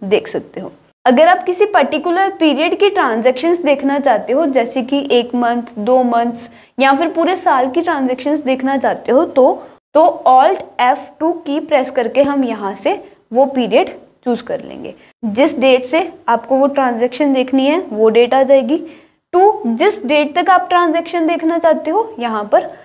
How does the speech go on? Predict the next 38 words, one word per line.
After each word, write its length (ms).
वो 180
डेट 280
आ 80
जाएगी। 440
एंटर 240
प्रेस 240
करके 340
हमारे 380
पास 260
सारी 260
ट्रांजैक्शंस 800
शो 180
हो 120
जाएंगी। 240
आपके 320
पास 360
डे 200
बुक 220
में 180
जो 140
भी 160
ट्रांजैक्शंस 720
आ 120
रही 140
हैं 60
वो 140
सारे 460
वाउचर्स 480
रिलेटेड 680
ट्रांजैक्शंस 640
शो 240
हो 120
रही 120
है। 80
लेकिन 480
अगर 240
आप 300
किसी 220